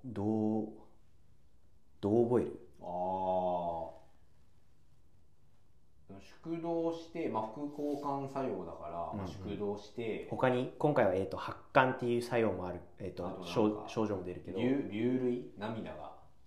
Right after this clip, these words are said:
Speaker 2: 流れるみたいな。
Speaker 1: はいはいはいはい。
Speaker 2: あとなんか、よだれ？な-、なんて読むんだったかな？
Speaker 1: あれ、流煙みたいな。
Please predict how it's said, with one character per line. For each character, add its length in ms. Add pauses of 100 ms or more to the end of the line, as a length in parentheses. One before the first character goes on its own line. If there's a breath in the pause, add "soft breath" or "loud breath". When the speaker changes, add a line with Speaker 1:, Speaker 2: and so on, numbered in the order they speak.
(320)
Speaker 2:
流 80
れ 60
る 140
み 40
た 100
い 40
な。 60
Speaker 1:
は 200
い 60
は 160
い 60
は 180
い 60
は 140
い。 200
Speaker 2:
あ 60
と 100
な 80
ん 60
か、 80
よ 160
だ 140
れ？ 240
な-、 160
な 120
ん 80
て 80
読 80
む 60
ん 80
だ 80
っ 80
た 80
か 120 (340)
な？ 60
Speaker 1:
あ 40
れ、 160
流 320
煙 200
み 120
た 80
い 80
な。 80